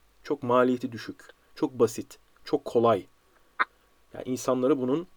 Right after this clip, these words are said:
anlatılması gerekiyor. Söylemeye devam edeceğiz. Yani bu çünkü bakıyorum hiç kimse söylemiyor. Hiç kimsenin umurunda değil. Ee,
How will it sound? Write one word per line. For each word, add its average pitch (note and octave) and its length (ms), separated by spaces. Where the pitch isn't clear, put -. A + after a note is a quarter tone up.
anlatılması A#2+ 540
gerekiyor. F2+ 400
Söylemeye E3+ 320
devam D#3+ 200
edeceğiz. G2 460
Yani - 240
bu B2+ 240
çünkü D#3 220
bakıyorum A3 380
hiç - 120
kimse - 160
söylemiyor. F3 480
Hiç C#3+ 100
kimsenin F3+ 260
umurunda D#3+ 360
değil. C#3 180
Ee, G2 360